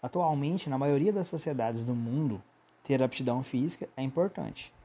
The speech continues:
Mas isso aí a gente coloca mais em relação a atletas, né, de diversos esportes,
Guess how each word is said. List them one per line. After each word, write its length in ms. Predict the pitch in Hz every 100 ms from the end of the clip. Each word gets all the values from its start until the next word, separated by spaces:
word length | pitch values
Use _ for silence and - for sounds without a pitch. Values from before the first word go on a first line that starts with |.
| - - - -
Mas 220 | 135 143
isso 220 | 175 -
aí 360 | 170 143 202 170 - _ _
a 100 | -
gente 220 | 123 147 -
coloca 360 | 147 160 151
mais 460 | 131 123 170 156 123
em 60 |
relação 720 | 131 131 123 117 - 151 165 120
a 120 | 117
atletas, 760 | - 131 - 135 156 151 135 110
né, 200 | 123 156 - _ _ _ _ _
de 100 | -
diversos 460 | 120 127 127 156 -
esportes, 760 | 131 - 123 120 147 - -